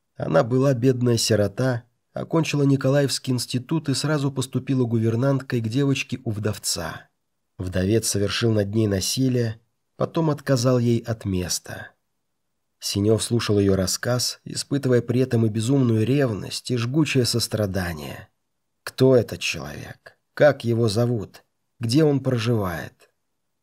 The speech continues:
Синёв хотел знать всё, но жена не отвечала на его вопросы.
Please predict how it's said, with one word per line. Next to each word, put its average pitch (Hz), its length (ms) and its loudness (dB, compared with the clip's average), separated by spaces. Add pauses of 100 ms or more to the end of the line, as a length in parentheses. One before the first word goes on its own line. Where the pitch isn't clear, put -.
(100)
Синёв 170 340 0
хотел 139 320 2
знать 123 280 2
всё, 151 400 0
но 123 240 0
жена 127 360 2
не 123 120 4
отвечала 110 540 2
на 98 100 0
его 95 180 0
вопросы. 85 640 -6